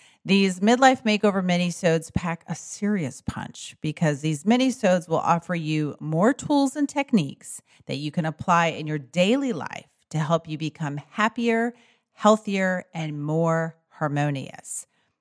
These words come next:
By listening to your comments and suggestions, I'm discovering more about what you need to make actual changes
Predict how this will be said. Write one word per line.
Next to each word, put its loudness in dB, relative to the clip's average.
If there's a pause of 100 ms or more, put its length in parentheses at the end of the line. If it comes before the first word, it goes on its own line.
(260)
By 6
listening 2
to -4
your 6
comments 4
and 0
suggestions, -2
I'm -4
discovering -4
more 2
about 4
what -4
you 0
need -4
to -12
make -8 (200)
actual 0 (100)
changes -6